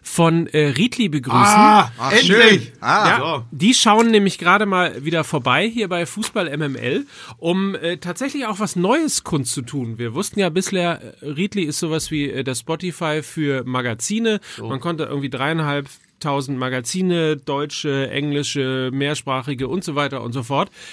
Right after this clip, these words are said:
Speaker 1: ja, als Flatrate über diese App bekommen.
Speaker 2: Das Geilste an Riedli ist ja, Riedli ist zwar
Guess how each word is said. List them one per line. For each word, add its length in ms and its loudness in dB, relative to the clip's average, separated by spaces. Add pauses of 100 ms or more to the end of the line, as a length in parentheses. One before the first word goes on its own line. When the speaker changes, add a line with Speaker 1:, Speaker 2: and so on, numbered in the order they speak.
(120)
Speaker 1:
ja, 400 0 (180)
als 460 -2 (260)
Flatrate 1160 0 (320)
über 300 4
diese 300 2
App 200 -4
bekommen. 520 -6 (120)
Speaker 2:
Das 200 -8
Geilste 440 0
an 200 -4
Riedli 340 -8
ist 220 -8
ja, 160 -4 (220)
Riedli 280 -2
ist 400 -6
zwar 420 0